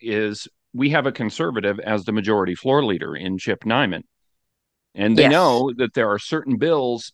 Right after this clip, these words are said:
Speaker 1: that he's just not gonna, you know, because he doesn't feel that they, you know, are in line with the Constitution. You know, uh, like Medicaid expansion, we've already talked about that eight times before, so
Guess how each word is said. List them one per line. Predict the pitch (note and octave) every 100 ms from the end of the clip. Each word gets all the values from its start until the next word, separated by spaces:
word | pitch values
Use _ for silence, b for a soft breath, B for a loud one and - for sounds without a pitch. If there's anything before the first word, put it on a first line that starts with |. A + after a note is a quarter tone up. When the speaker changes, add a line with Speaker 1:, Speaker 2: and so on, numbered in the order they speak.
| -
Speaker 1:
that | G#2 G#2+ - -
he's | - G3+ A3
just | A#3 G3+ - -
not | A#2 C3 C#3
gonna, | C3 B2 A2+ G#2+ - _
you | B2
know, | C3
because | C#3+ D3+
he | B2
doesn't | A#2+ A#2+ A#2+
feel | B2+ A2 G#2+
that | G2+ -
they, | G2+ F#2+ _ _ -
you |
know, | G2+ F2 -
are | G2 G#2 G2
in | - A2
line | G#2 A2 A2+ A2+
with | G#2+
the | -
Constitution. | F#2+ A2+ G#2+ - F2+ G2+ G2 C3 B2+ C3+ b b -
You | F#2
know, | F2
uh, | G#2+ G#2+
like | A2+ A#2+
Medicaid | C#3+ C3+ D3 A#2
expansion, | - D3 C3 - A2
we've | A#2+
already | A2+ G#2
talked | - A2+ G2+
about | G2 F2
that | F#2 -
eight | G#2 F#2+
times | - A2+ G2 F2 -
before, | D#2+ A#2 F#2 F2+
so | G2+ F2 E2 E2+